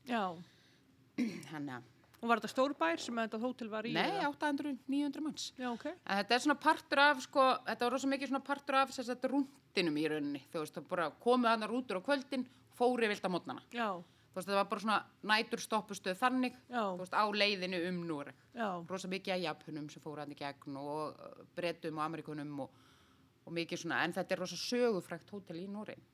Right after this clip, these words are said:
Speaker 1: Já.
Speaker 2: Þannig að
Speaker 1: Spennandi.
Speaker 2: Mjög skemmtilegt.
Speaker 1: Hérna, hvað er stærsta prakkarastrikið sem þú hefur gert?
Speaker 2: Vá.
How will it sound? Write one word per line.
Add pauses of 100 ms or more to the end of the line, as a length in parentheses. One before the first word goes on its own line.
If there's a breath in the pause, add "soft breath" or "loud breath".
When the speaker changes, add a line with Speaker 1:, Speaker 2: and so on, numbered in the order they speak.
Speaker 1:
Já. (600)
Speaker 2:
Þannig
að (1200 soft breath)
Speaker 1:
Spennandi. (120)
Speaker 2:
Mjög
skemmtilegt. (240)
Speaker 1:
Hérna, (100)
hvað
er
stærsta
prakkarastrikið
sem
þú
hefur
gert? (1200)
Speaker 2:
Vá.